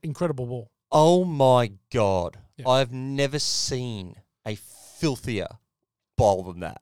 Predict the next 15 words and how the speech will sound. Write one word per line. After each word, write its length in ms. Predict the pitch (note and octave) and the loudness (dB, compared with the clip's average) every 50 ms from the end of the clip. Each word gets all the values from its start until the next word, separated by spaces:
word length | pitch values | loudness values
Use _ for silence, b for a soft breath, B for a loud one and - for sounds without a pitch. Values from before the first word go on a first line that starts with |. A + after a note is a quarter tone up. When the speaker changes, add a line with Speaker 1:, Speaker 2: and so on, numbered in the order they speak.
| _ | _
Speaker 1:
That's 160 | - F#3+ F3+ - | -6 -6 -6 -4
the 140 | F3+ D#3+ | -4 -4
in-swinger 320 | D3+ D3 C#3 - D#3+ C#3+ C#3 | -4 -4 -6 -6 -6 -6 -6
that 80 | C3+ B2+ | -6 -6
got 160 | - C3+ - | -6 -8 -6
the, 200 | - C3+ B2+ B2 - _ _ _ | -8 -8 -8 -8 -10 _ _ _
the 140 | - C#3+ C#3+ | -8 -6 -6
opener 280 | C#3+ C#3+ D3 C#3+ C#3+ | -6 -6 -6 -8 -10
out? 140 | F3+ A#3+ - _ _ _ _ _ _ _ _ | -10 -12 -16 _ _ _ _ _ _ _ _
Speaker 2:
Yeah. 140 | D3+ C#3 - - - | -6 -6 -6 -6 -8
Speaker 1:
Straight 320 | - - - - D#3+ C#3+ - | -10 -10 -8 -6 -6 -8 -8
through 120 | - C#3+ | -8 -10
the 40 | C3 | -10
gate? 240 | A#2+ C3+ D3 G3+ - _ _ _ | -8 -8 -10 -10 -12 _ _ _
Speaker 2:
Yeah. 140 | C#3 A2 | -6 -6